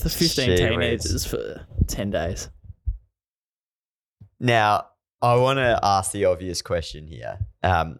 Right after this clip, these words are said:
Speaker 2: we'll get into details of the trip and, and all that kind of stuff, but did that A, inspire you to have children,
Speaker 1: No.
Speaker 2: or B, inspire you
Speaker 1: No, it was
Speaker 2: not
Speaker 1: a
Speaker 2: to have
Speaker 1: common
Speaker 2: children?
Speaker 1: theme. I said, so we actually had parents on the trip as well, and I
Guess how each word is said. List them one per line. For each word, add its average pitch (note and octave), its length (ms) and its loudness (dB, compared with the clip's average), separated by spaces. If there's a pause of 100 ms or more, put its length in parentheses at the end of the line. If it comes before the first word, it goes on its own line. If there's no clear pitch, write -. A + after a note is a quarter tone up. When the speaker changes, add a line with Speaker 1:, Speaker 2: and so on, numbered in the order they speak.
Speaker 2:
we'll G#2+ 140 2
get A2+ 160 2
into G#2 240 -2
details F2 500 0
of E2 60 -12
the D#2+ 60 -12
trip E2 260 -8
and, E2 240 -12
and D#2 120 -8
all D2+ 100 -8
that D2 200 -2
kind D#2+ 200 -6
of D2+ 60 -10
stuff, D2+ 340 -4
but F2 240 0 (1400)
did A#2+ 280 0
that C3+ 360 4 (260)
A, B2+ 460 4
inspire A2+ 580 2
you G2+ 200 0
to G#2 100 4
have G2+ 220 -2
children, A#2 440 -4
Speaker 1:
No. A2+ 200 0
Speaker 2:
or G2 160 0
B, G2+ 600 0
inspire G2 560 2
you E2+ 80 0
Speaker 1:
No, A2+ 240 2
it - 40 0
was - 120 0
Speaker 2:
not - 20 2
Speaker 1:
a B2 40 2
Speaker 2:
to - 80 2
have A#2 100 2
Speaker 1:
common A2+ 180 -2
Speaker 2:
children? G#2 340 -4
Speaker 1:
theme. G#2 80 -4
I G#2 100 0
said, G#2 280 -2
so B2 140 0
we A2+ 40 2
actually A#2 220 -2
had G#2 120 -4
parents G2 380 -4
on F2+ 60 -8
the F2 80 -8
trip - 240 -10
as G2+ 80 -6
well, F#2+ 240 -2
and F#2+ 80 -6
I G2 220 -4